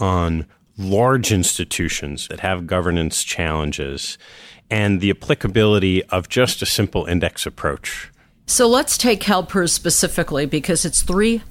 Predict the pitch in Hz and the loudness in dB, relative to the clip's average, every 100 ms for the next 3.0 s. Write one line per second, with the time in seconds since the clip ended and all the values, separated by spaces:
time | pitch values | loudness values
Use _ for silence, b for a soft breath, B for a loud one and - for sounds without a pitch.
0 | - - - - 240 240 160 156 139 143 | -18 -12 -6 0 4 4 4 2 0 -2
1 | - - - - - 147 135 - 214 214 | -8 -14 -16 -18 -14 -10 -2 2 4 4
2 | 196 147 151 151 160 165 139 - - - | 2 2 2 4 4 2 -2 -4 -4 -4